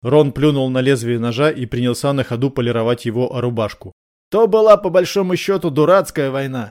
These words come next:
хоть я и отдал ей восемь лет. А здесь реальный враг. Если бы ты их спалил, тебе любой гражданин сказал бы спасибо". Рон вздохнул и покачал головой. "Нет, лейтенант, ты облажался. Точно тебе говорю". "Там было человек сто".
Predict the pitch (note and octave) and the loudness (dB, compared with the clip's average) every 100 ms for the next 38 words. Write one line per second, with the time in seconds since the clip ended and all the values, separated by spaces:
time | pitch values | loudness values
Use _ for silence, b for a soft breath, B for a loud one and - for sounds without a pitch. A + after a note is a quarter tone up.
0 | _ - D#3+ F3+ F#3+ F#3 G3 D#3 E3 D#3 | _ -4 -2 2 4 4 2 2 0 2
1 | E3 D#3 D3+ D#3+ D#3+ B2 - _ - C#3 | 0 -2 -4 -4 -2 -4 -6 _ -8 -8
2 | B2+ A3 - A3 A3 G3+ G#3+ F#3+ F#3 F#3 | -2 -2 0 4 4 4 2 2 2 0
3 | - _ _ _ C#3 F3 G#3 G3 G3+ G#3+ | -2 _ _ _ 0 2 2 0 2 0
4 | F#3 - F3+ F#3 A3 - F3 G3 G#3 G#3 | 0 0 0 2 0 0 2 4 6 4
5 | F#3 F#3 D#3 G#3 G#3+ F3+ - E3 E3+ C3+ | 4 2 0 0 0 -4 -2 -2 -2 -2
6 | C3 - D3 D3+ B2 G2+ _ _ _ _ | -6 -6 -4 -4 -6 -8 _ _ _ _
7 | _ _ _ - C3 C3 A2 B2 - D#3+ | _ _ _ -2 0 0 -2 -4 0 0
8 | D3 C3 C3 B2 C3+ B2 B2 B2+ A#2 G2 | 0 0 -4 0 -2 0 0 2 0 -4
9 | _ _ _ - F3 A#3+ E3 E3+ C#3+ D#3 | _ _ _ -8 0 0 2 0 2 -2
10 | D3+ B2 - A3 A#3+ G3+ G#3 D3 F3 C#3+ | -2 -6 -2 0 2 4 2 4 0 0
11 | A2 - _ _ _ - A3+ - F3 F3 | -8 -14 _ _ _ 0 0 0 0 0
12 | D3+ D3+ C#3 C3+ C3+ G#2+ _ _ _ _ | 2 2 2 2 0 -4 _ _ _ _
13 | _ _ B2+ B2+ A#2+ B2+ A#2+ B2+ B2 B2 | _ _ -6 -4 -2 -2 -2 -4 -4 -6
14 | A#2 - - B2 | -8 -10 -8 -8